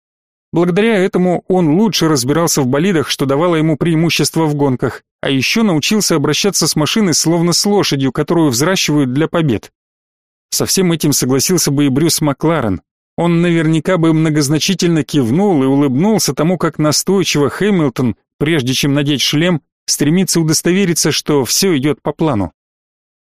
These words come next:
Макларен сам очень много внимания уделял созданию, разработке и тестированию технических решений. К июлю две тысячи седьмого года команда, которую он основал, уверенно двигалась к званию величайшей в истории.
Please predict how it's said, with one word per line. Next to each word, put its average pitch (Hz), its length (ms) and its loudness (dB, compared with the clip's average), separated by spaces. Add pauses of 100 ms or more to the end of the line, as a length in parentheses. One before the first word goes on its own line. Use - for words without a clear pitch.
(160)
Макларен 165 440 0
сам 170 260 0
очень 135 240 0
много 139 280 0
внимания 143 440 0
уделял 143 380 0
созданию, 135 580 0
разработке 127 640 0
и 127 80 0
тестированию 160 720 0
технических 160 640 -2
решений. 117 520 0 (420)
К 185 60 -4
июлю 208 280 2
две 151 160 0
тысячи - 280 -2
седьмого 147 440 0
года 151 260 0
команда, 143 460 0
которую 156 380 0
он 143 100 2
основал, 139 480 0 (180)
уверенно 170 540 2
двигалась 151 540 0
к 127 60 -4
званию 151 440 0
величайшей 160 800 0
в 135 80 -2
истории. 107 460 -2